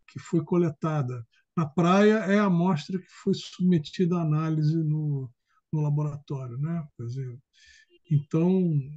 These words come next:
a, a gente tá buscando esse aperfeiçoamento com o blockchain. A gente entendeu que o blockchain é a, a melhor tecnologia pra fazer esse rastreamento, pra garantir a invi-, invio-,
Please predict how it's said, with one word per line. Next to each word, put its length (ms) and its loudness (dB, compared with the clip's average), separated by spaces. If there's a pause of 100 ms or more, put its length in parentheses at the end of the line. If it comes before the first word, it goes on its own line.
a, 340 -12
a 60 0
gente 220 2
tá 100 0
buscando 720 2
esse 460 -2
aperfeiçoamento 1300 -2
com 180 -4
o 60 0
blockchain. 440 2
A 40 0
gente 340 -2 (760)
entendeu 360 2
que 120 -4
o 20 4
blockchain 680 0
é 220 -4
a, 260 -8 (420)
a 60 2
melhor 640 2
tecnologia 640 4
pra 140 -2
fazer 360 -2
esse 180 -6
rastreamento, 960 0
pra 180 -6
garantir 520 -2
a 80 2
invi-, 360 0 (120)
invio-, 380 -2